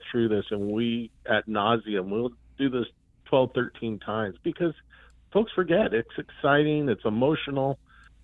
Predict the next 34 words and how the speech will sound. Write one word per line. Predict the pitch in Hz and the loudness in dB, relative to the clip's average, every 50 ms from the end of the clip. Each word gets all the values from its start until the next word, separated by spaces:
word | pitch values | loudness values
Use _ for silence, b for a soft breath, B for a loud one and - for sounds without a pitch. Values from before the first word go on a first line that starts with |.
| _ - | _ -2
but | - 117 107 - - - - _ - - _ _ - | 0 2 2 0 -2 -10 -20 _ -20 -20 _ _ -12
the | 120 | -6
reality | 117 127 123 123 127 143 151 151 147 151 143 139 135 131 | -2 2 4 4 4 4 4 2 2 2 2 2 2 2
is | 127 127 120 - - - _ _ b b b b b b b _ _ _ _ - | 2 2 0 -2 -10 -20 _ _ b b b b b b b _ _ _ _ -16
you've | - 160 165 - | -14 -10 -4 0
got | 185 190 190 190 - - - - - - | 0 0 0 -2 -6 -8 -18 -16 -10 -10
six | 165 - - - | -10 -10 -10 -8
months | 262 139 143 135 - - | -6 -6 -6 -6 -6 -6
ahead | 120 107 113 131 123 | -6 -4 -2 -2 -2
of | 139 131 - | -2 -4 -6
time | - 127 110 104 98 101 | -6 -4 -4 -4 -4 -4
is | 98 95 - - 113 | -6 -8 -10 -12 -6
really | 127 147 180 180 165 135 | -2 0 2 2 0 -2
the | 117 107 90 - - | -4 -8 -10 -12 -10
optimum | - 104 117 - - - 139 143 135 123 113 | -8 -8 -8 -8 -8 -6 -4 -2 -2 -4 -4
time | - - 104 113 127 143 160 180 - _ - - | -6 -6 -4 -4 -4 -4 -6 -10 -16 _ -8 -4
to | 113 110 107 107 101 - _ _ _ _ _ | -2 0 0 -2 -4 -8 _ _ _ _ _
get | - 113 120 127 139 | 0 2 2 2 2
in, | 139 139 139 156 156 - b b b b b b | 0 -2 -2 -4 -6 -10 b b b b b b
because | 131 - - 160 135 - | -8 -2 -2 -2 0 0
we | 143 165 220 | 0 -2 -2
can | - - 349 262 180 | -2 -2 -4 -4 -2
get | 165 185 196 - - | -2 -2 -2 -2 -2
you | - 123 | -2 0
a | 120 120 117 | 2 2 2
much, | 117 120 131 143 170 202 226 220 - - - - | 2 0 0 0 0 0 0 -2 -2 -6 -12 -10
much | 139 156 156 160 156 - - - | -6 -4 -2 -2 -4 -4 -6 -6
lower | 135 139 139 135 123 - - | -2 0 0 0 0 -4 -6
interest | - 135 160 - - - 131 - - - | -6 -6 -6 -6 -4 -4 -4 -4 -4 -4
rate | - 98 90 92 95 - _ b b b b b b _ - - - _ _ _ _ _ - | -4 -2 -2 -4 -4 -10 _ b b b b b b _ -20 -20 -20 _ _ _ _ _ 0
if | 139 170 175 - | 0 0 2 2
we | 180 190 | 0 0
can | 180 180 156 | 2 0 -2
optimize | 151 156 220 - - 311 302 254 - 80 71 | 0 0 -2 -2 -2 -4 -4 -4 -6 -8 -12